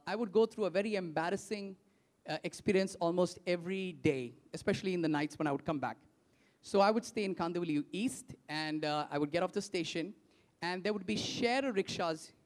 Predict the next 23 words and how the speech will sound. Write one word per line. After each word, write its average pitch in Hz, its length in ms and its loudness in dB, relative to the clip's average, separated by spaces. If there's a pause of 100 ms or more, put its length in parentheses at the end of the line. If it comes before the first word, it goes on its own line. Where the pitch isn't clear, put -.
(160)
Been 185 220 0
in 185 120 -2
those? 196 360 0 (1120)
Share 190 240 0
rickshaws? 202 560 -2 (600)
Okay, 190 140 -10
great. 143 260 -4 (1120)
Uh, 143 260 -2 (340)
<clears throat> - 680 -12
and, 170 340 0
uh, 160 380 0
it 208 100 -2
would 220 120 2
be 214 80 0
very 226 180 0
embarrassing. 180 540 0
You 175 100 6
know 247 80 6
why? 226 380 4 (580)
Because 185 300 -2
they 214 160 2
would, 202 340 2
uh, 165 260 2